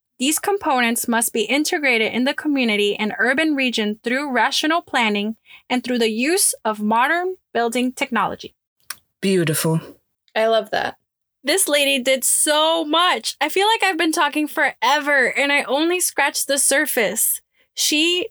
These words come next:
Speaker 1: taught and lectured at many universities. She co-founded the National Committee on the Housing Emergency, served on moma's Architectural Advisory Committee,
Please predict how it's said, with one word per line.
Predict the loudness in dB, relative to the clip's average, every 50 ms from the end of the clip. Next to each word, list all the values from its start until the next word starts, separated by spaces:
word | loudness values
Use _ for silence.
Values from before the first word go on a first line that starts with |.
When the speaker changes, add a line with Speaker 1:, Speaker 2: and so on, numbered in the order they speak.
| _
Speaker 1:
taught | -6 0 2 2 4 4
and | 2 0 0 0
lectured | 0 0 0 0 -2 0 0 2
at | 0 0 0
many | 0 0 0 2 0 0 0
universities. | 0 0 -2 0 0 0 0 0 0 0 0 0 0 0 0 2 0 0 -2 -4 -6 -12 -20 -16 -8
She | -4 -4 -4 -2
co-founded | -4 -2 -2 -2 -2 -2 0 0 0 2 2 0 -2 -2 -2
the | -2
National | 0 0 0 0 0 -2 -2 -2 -2 -2
Committee | -4 -4 -2 -2 0 0 0 0 0
on | 0 -2 -2 -2
the | -2 -2
Housing | 0 0 0 0 0 0 0 -2 -2
Emergency, | -2 -2 -2 -2 -2 -2 -2 -2 -2 -2 -2 0 -2 0 0 -2 -2 -2 -4 -6 -10 _ -20 -20 -18 -8 -4
served | -2 0 2 2 2 0 0 0
on | 0 0 2 0
moma's | 0 0 0 0 0 0 0 -2
Architectural | -2 -2 -2 -2 -2 -4 -6 -4 -4 -4 -4 -2 -2 0
Advisory | 0 0 -2 0 0 0 2 0 0 0 0 -2 -2
Committee, | -2 -2 -2 0 0 0 -2 -2 -4 -6 -8